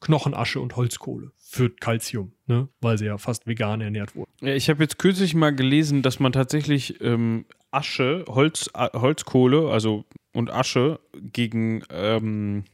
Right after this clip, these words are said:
Speaker 2: essen soll, wenn man, also es ist keine valide Aussage hier, aber ich hab das nur gehört, ich weiß nicht, ob das stimmt, ich hab das nicht nachgeprüft,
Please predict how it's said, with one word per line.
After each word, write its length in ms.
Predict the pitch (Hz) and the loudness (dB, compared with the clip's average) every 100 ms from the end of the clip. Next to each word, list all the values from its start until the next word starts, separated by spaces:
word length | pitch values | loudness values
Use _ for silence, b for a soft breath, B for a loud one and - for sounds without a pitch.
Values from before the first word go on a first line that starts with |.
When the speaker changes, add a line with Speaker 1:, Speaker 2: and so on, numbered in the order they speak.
| - B B B B | -20 B B B B
Speaker 2:
essen 460 | 135 147 185 180 165 | 0 2 2 2 -2
soll, 580 | - 113 123 143 160 170 | -6 2 6 6 6 2
wenn 240 | - 120 123 | 0 2 4
man, 360 | 131 135 135 | 4 2 2
also 180 | 120 117 | 2 2
es 80 | 117 | 0
ist 60 | - | 2
keine 440 | 127 135 131 120 | 4 6 6 6
valide 380 | 113 127 127 117 | 4 2 2 4
Aussage 440 | 95 139 113 104 | 4 2 2 2
hier, 260 | 107 104 127 | 0 2 2
aber 120 | 110 | 2
ich 60 | 104 | 0
hab 80 | 117 | -2
das 140 | 107 | 0
nur 120 | 120 | 0
gehört, 380 | 104 98 120 110 | 0 2 4 4
ich 60 | 104 | 2
weiß 140 | 113 | 0
nicht, 60 | 113 | 2
ob 40 | |
das 100 | 101 - | 0 -2
stimmt, 260 | - 113 | 0 0
ich 60 | 101 | 0
hab 80 | 104 | -4
das 100 | 104 | -4
nicht 140 | 113 | -2
nachgeprüft, 680 | 113 117 120 98 113 131 | 0 0 -4 0 0 0